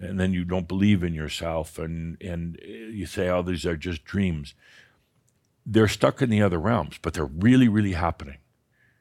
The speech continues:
And the question is, how do you get them here? How do you get your dreams here? So many of you right now wanna quit your jobs and do something, but you're lost and stuck. And then you go into all this mental quagmire, which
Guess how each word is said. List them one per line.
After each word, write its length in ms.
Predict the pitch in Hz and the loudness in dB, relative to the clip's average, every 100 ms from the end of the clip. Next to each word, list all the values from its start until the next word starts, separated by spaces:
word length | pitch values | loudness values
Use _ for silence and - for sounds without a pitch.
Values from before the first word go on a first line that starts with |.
| _ - | _ -4
And 300 | 95 90 85 | -2 -2 -4
the 100 | - | -12
question 600 | - - 143 - - 87 - | -12 0 0 0 -6 -6 -8
is, 220 | - 78 | -8 -10
how 540 | - - - 131 147 147 | -10 -12 -4 0 0 -2
do 180 | - 92 | -4 -6
you 140 | 82 - | -6 -4
get 320 | 107 107 - | -4 -4 -8
them 180 | 101 87 | -8 -8
here? 460 | - 107 80 - _ _ _ _ _ _ _ _ - | -8 -6 -6 -10 _ _ _ _ _ _ _ _ -6
How 280 | 147 170 170 | 2 6 6
do 80 | 120 | 4
you 160 | 101 | 0
get 300 | 82 107 107 - | 2 2 2 -2
your 220 | - 92 | -6 -6
dreams 400 | 80 85 87 78 | -4 -4 -2 -4
here? 220 | - 82 76 | -6 -8 -4
So 140 | 120 | 0
many 200 | 135 135 | 2 2
of 100 | 101 | 2
you 80 | 107 | 2
right 220 | 98 87 | 0 0
now 160 | 92 87 | -2 -2
wanna 180 | 80 78 | -4 -8
quit 300 | - 123 - | -4 -4 -2
your 80 | 82 | -6
jobs 480 | 80 78 73 73 | -4 -2 -4 -6
and 120 | 85 76 | -8 -4
do 140 | 92 | -4
something, 460 | - 87 - 82 73 - - - _ - | -2 -6 -6 -12 -12 -20 -20 -20 _ -4
but 320 | 107 101 - | 0 0 0
you're 180 | - 101 | 0 0
lost 440 | 95 104 90 - 73 | 2 0 0 -6 -12
and 140 | 69 | -10
stuck. 500 | - 92 73 - - _ _ _ _ | -2 -2 -4 -14 -20 _ _ _ _
And 120 | 101 117 | -2 2
then 60 | |
you 80 | 123 | 4
go 180 | 135 127 | 6 6
into 200 | 110 92 | 6 4
all 180 | 113 123 | 4 2
this 180 | 113 | 0
mental 320 | 92 98 95 85 | 0 -2 -2 -4
quagmire, 680 | - 85 78 76 71 76 | 0 0 0 -6 -4 -6
which 360 | 82 78 - | -6 -8 -10